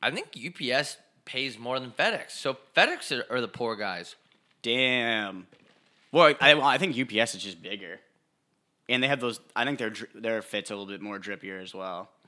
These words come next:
Speaker 1: So U P S is a union-backed company. So I guess that helps them out.
Speaker 2: I don't know what it, like. I don't know anything about, like, unions and shit. I'm completely uneducated about pretty much everything.
Speaker 1: You know what they should do? They should have, like,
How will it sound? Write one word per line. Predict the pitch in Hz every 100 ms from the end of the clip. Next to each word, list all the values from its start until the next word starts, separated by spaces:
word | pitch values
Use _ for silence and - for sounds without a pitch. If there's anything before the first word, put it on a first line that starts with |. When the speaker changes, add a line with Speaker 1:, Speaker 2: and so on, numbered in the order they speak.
| _
Speaker 1:
So | -
U | 123 156
P | 180 156
S | 147
is | 120
a | 117
union-backed | 101 117 127 123 117 107 104 101 -
company. | - 98 95 92 92 87 _ _ _
So | - 107 104 98 95 - _ _ _ _
I | 110
guess | 107 120 117 - - - _ _ _ _ _ _
that | 110 113
helps | 107 110 107 -
them | 107
out. | 101 98 92 - _ _ _ _ _ _ _ _ _ _ _ _ _ _ _ _ _ _ _ _ _ _ _ -
Speaker 2:
I | 107
don't | 104
know | 101
what | 92
it, | - 98 - -
like. | 104
I | 104
don't | 107
know | 101
anything | 95 95 95
about, | 98
like, | 95 95
unions | 98 98 95 95 90
and | 98
shit. | - 95
I'm | 95 98 98 90
completely | - 101 104 95
uneducated | 92 92 92 101 98 95
about | 95 98
pretty | - 98
much | 92 90
everything. | 95 95 95 95 92
Speaker 1:
You | 165
know | 339
what | 392
they | 311
should | 294 202
do? | 214 240
They | 240 220
should | 349
have, | 302 285
like, | 254